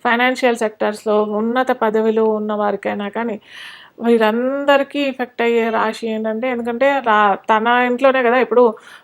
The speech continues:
మన ఇంటికి అందరూ ఓ-, ఓ-, ఒక ఐదు మంది, ఒ-, ఒక్కరో ఇద్దరో చుట్టాలు వస్తున్నారు అని అనుకుంటే, ఒకేసారి ఒక పది మంది ఇంటికి వచ్చేస్తే ఎలా ఉంటది?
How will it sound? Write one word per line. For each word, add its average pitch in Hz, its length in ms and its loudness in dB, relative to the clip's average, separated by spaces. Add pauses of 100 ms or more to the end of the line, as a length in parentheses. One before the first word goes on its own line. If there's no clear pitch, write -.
మన 220 160 0
ఇంటికి 247 500 2
అందరూ 226 800 2
ఓ-, 226 40 2
ఓ-, 220 420 2
ఒక 220 140 -2
ఐదు 214 200 2
మంది, 220 300 -4
ఒ-, 214 100 -2 (140)
ఒక్కరో 233 440 2
ఇద్దరో 214 400 2
చుట్టాలు 220 460 0
వస్తున్నారు 208 420 -4
అని 208 120 -2
అనుకుంటే, 202 480 -6 (380)
ఒకేసారి 254 500 4
ఒక 226 120 0
పది 220 200 0
మంది 233 340 -2
ఇంటికి 233 220 -4
వచ్చేస్తే 220 640 -2
ఎలా 214 160 -2
ఉంటది? 220 340 -8